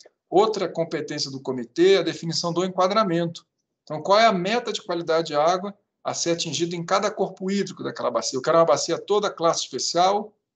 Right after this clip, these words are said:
né? Isso tem um custo. Ou eu aceito em alguns locais uma classe menos restritiva, né?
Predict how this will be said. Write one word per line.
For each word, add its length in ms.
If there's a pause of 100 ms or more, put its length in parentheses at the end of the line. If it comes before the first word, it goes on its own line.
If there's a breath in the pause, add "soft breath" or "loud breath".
(120)
né? 380 (400 loud breath)
Isso 280
tem 100
um 140
custo. 480 (140)
Ou 300
eu 140
aceito 540
em 40
alguns 280
locais 420
uma 160
classe 480
menos 380
restritiva, 800 (200)
né? 160